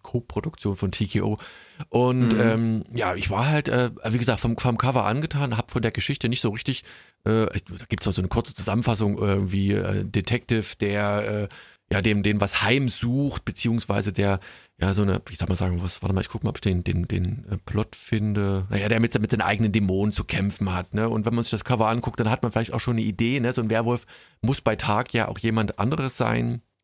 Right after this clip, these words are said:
Speaker 1: Und
Speaker 2: Mhm.
Speaker 1: das ist eben dann Stu, Stu Manning, wobei ich am Anfang noch dachte, Manning hatte auch noch was mit, äh, mit, wie hieß sie, Chelsea Manning zu tun, wird genauso geschrieben. Wer jetzt ein bisschen, äh, ne,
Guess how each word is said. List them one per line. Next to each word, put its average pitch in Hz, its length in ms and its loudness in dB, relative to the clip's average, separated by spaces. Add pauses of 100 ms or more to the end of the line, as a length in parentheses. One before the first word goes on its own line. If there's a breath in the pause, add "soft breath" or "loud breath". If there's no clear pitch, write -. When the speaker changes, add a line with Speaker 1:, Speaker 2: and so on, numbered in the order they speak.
Speaker 1:
Und 110 160 2
Speaker 2:
Mhm. 117 400 0 (100)
Speaker 1:
das 104 140 2
ist 110 140 0
eben 104 300 0
dann 98 320 2
Stu, 113 500 0 (200 loud breath)
Stu 113 400 0
Manning, 107 640 2
wobei 104 300 2
ich 101 100 -2
am 92 100 -2
Anfang 117 280 0
noch 101 120 0
dachte, 104 240 0
Manning 101 340 2
hatte 104 140 2
auch 101 100 0
noch 101 120 2
was 104 140 0
mit, 101 200 -2
äh, 98 220 0
mit, 95 320 -2
wie 110 60 -4
hieß 131 80 -4
sie, 110 140 -4
Chelsea 151 1040 -2
Manning 143 520 -2
zu - 140 -4
tun, 156 440 0 (400 loud breath)
wird - 180 -2
genauso 120 460 2
geschrieben. 123 460 -2 (440 loud breath)
Wer 107 200 4
jetzt 104 220 0
ein 98 60 -4
bisschen, 101 440 0
äh, 95 380 0 (180)
ne, 107 160 0